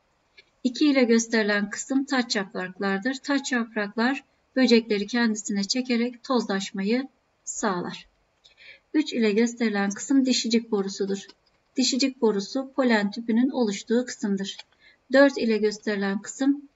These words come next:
tohum taslağı ovaryumda bulunur. Yani yumurtalıkta bulunur. Bir ile gösterilen bölge önce mayoz, sonra mitoz bölünmeyle polen oluşturur. Doğru. İki ile gösterilen kısım fotosentez yapamaz. Doğru.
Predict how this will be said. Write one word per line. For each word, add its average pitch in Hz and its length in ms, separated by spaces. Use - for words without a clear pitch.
tohum 240 480
taslağı 220 800
ovaryumda 226 720
bulunur. 254 560
Yani 226 260
yumurtalıkta 214 720
bulunur. 190 420
Bir 311 140
ile 247 240
gösterilen 247 640
bölge 208 240
önce 247 300
mayoz, 220 400
sonra 254 200
mitoz 240 380
bölünmeyle 214 500
polen 220 300
oluşturur. 226 580
Doğru. 196 360
İki 233 240
ile 294 180
gösterilen 233 640
kısım - 280
fotosentez 208 720
yapamaz. 240 540
Doğru. 196 340